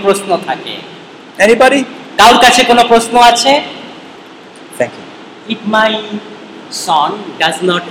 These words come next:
Speaker 1: obeying me, is it bad to beat him with a stick or something if he is disobedient children?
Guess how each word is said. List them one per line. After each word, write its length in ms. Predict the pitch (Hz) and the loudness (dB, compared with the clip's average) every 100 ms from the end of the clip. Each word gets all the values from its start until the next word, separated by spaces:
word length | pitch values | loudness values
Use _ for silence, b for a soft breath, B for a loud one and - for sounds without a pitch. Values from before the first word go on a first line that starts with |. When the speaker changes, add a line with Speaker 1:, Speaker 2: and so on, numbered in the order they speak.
| 165 | -4
Speaker 1:
obeying 360 | 160 170 165 165 175 | 0 4 4 2 2
me, 100 | 156 156 202 B - 196 190 | 0 0 -8 B -14 -6 -6
is 80 | 190 202 196 | 0 2 2
it 120 | 196 165 - | 0 -4 0
bad 220 | 175 185 202 - | 2 2 0 -2
to 80 | 165 156 147 - | 0 0 -2 -2
beat 220 | 190 180 - | -2 -2 -4
him 120 | 180 170 | 0 2
with 140 | 170 170 | 0 0
a 20 | 160 - | -4 -6
stick 340 | - 185 180 170 | -4 -2 -2 -2
or 80 | 160 - | -4 -4
something 340 | 160 165 - 175 165 | -2 -2 -2 0 0
if 60 | 165 170 | 0 -8
he 80 | 165 | -8
is 60 | 156 - B B - | -8 -10 B B -4
disobedient 680 | 185 - 175 180 175 175 170 - | -4 0 2 2 2 0 0 -2
children? 400 | 170 165 165 180 | -2 -2 -2 -4